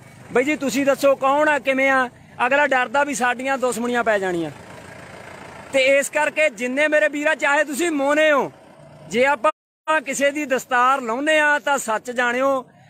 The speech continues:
ਅਸੀਂ ਦੋਸ਼ੀ ਹੁੰਨੇ ਆ, ਦਸ਼ਮੇਸ਼ ਪਿਤਾ ਦੇ ਅਸੀਂ ਦੋਸ਼ੀ ਹੁੰਨੇ ਆ, ਨੌਵੇਂ ਪਾਤਸ਼ਾਹ ਜੀ ਦੇ। ਸਾਨੂੰ ਦਸਤਾਰਾਂ ਦੇ ਨਾਲ ਤਾਂ, ਅ, ਸਮਾਜ ਦੇ ਵਿੱਚ ਨਾ ਮਿਲਿਆ, ਪਰ ਜੇ ਇਹੋ ਜਿਹੇ ਡੇਰਿਆਂ 'ਚ ਸਾਡੀਆਂ ਦਸਤਾਰਾਂ ਲੈਣਗੀਆਂ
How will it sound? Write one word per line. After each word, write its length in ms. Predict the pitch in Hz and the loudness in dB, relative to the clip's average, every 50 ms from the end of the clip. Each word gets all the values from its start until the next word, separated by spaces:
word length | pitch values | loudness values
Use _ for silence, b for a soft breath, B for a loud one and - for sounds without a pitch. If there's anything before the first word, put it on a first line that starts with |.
| B - - | B -2 -2
ਅਸੀਂ 220 | - 247 262 247 | 0 0 0 -2
ਦੋਸ਼ੀ 480 | 185 165 202 202 - - - 233 233 214 | 2 2 2 2 2 0 0 0 2 2
ਹੁੰਨੇ 280 | 185 175 160 175 208 | 2 2 0 0 0
ਆ, 200 | 233 220 180 147 - B B B B 160 | 0 0 0 -2 -6 B B B B -2
ਦਸ਼ਮੇਸ਼ 540 | 226 220 - 233 226 226 233 240 226 190 | -2 0 2 2 4 4 4 4 2 0
ਪਿਤਾ 260 | 190 233 202 233 226 226 | -2 -2 0 0 0 0
ਦੇ 100 | 240 233 | 0 -2
ਅਸੀਂ 160 | 196 254 214 | -2 -4 -2
ਦੋਸ਼ੀ 340 | 196 214 202 - - 247 233 | -2 -2 -2 -2 -2 0 0
ਹੁੰਨੇ 160 | 233 262 311 | 2 2 2
ਆ, 40 | 311 | 2
ਨੌਵੇਂ 320 | 294 269 269 262 269 254 | 2 0 2 2 2 2
ਪਾਤਸ਼ਾਹ 380 | 269 254 247 233 - 240 240 226 | 2 2 0 0 -2 -4 -4 -4
ਜੀ 100 | 233 214 | -2 -2
ਦੇ। 180 | 220 208 175 B B B B B B B | -2 -2 -2 B B B B B B B
ਸਾਨੂੰ 320 | - 214 220 240 254 262 | 0 0 2 2 2 2
ਦਸਤਾਰਾਂ 500 | 202 226 - - 226 220 226 240 254 254 | 0 0 0 2 2 2 2 2 2 2
ਦੇ 120 | 254 262 262 | 2 2 2
ਨਾਲ 240 | 262 254 247 254 247 | 4 2 2 0 0
ਤਾਂ, 320 | 202 269 262 262 254 240 | 0 0 2 2 0 -2
ਅ, 360 | - - _ _ - 220 226 | -6 -14 _ _ -2 -2 -2
ਸਮਾਜ 400 | 220 - 233 220 214 220 233 233 | -2 -2 -2 0 2 2 2 2
ਦੇ 80 | 233 254 | 2 0
ਵਿੱਚ 200 | 254 247 - 247 | 0 0 -2 -2
ਨਾ 220 | 226 214 214 220 | 0 0 0 2
ਮਿਲਿਆ, 240 | 226 233 240 247 247 | 2 2 2 2 2
ਪਰ 180 | - 247 240 220 | 0 -2 -2 0
ਜੇ 180 | 254 247 247 | 2 2 2
ਇਹੋ 120 | 233 240 254 | 2 2 2
ਜਿਹੇ 160 | 247 269 262 | 0 0 0
ਡੇਰਿਆਂ 380 | 202 214 214 220 220 240 247 | 0 0 0 0 0 -2 -2
'ਚ 60 | - 240 | -4 -4
ਸਾਡੀਆਂ 340 | 233 240 240 240 254 247 | -4 -4 -2 -2 -4 -4
ਦਸਤਾਰਾਂ 420 | 240 233 - - 226 220 233 240 226 | -4 -4 -2 0 0 0 2 2 2
ਲੈਣਗੀਆਂ 540 | 208 220 254 277 254 277 269 254 240 208 | 2 2 2 0 0 0 0 0 0 -2